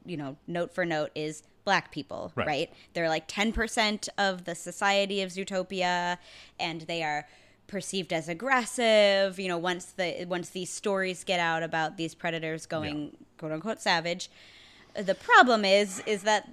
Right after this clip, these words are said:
Speaker 1: in this world, the predators were biologically savage.
Speaker 2: Yeah.
Speaker 1: And then both species evolved to a point where they were,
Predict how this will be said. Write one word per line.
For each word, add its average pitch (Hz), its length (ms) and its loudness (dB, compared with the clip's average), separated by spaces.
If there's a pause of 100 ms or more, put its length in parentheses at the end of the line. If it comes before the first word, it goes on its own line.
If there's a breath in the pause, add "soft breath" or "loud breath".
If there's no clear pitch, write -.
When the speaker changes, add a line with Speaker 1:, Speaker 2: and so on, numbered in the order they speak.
(160)
Speaker 1:
in 208 280 2
this 240 260 2
world, 208 480 6 (220 soft breath)
the 226 80 0
predators 220 760 0 (200)
were 208 640 6 (180)
biologically 202 760 4
savage. 180 760 2
Speaker 2:
Yeah. 196 220 6 (340 loud breath)
Speaker 1:
And 202 220 4
then 202 380 4 (200 soft breath)
both 220 240 2
species 214 680 -6
evolved 202 1120 4
to 202 180 -2
a 185 60 0
point 185 600 -6
where 175 880 0
they 160 140 0
were, 165 260 -2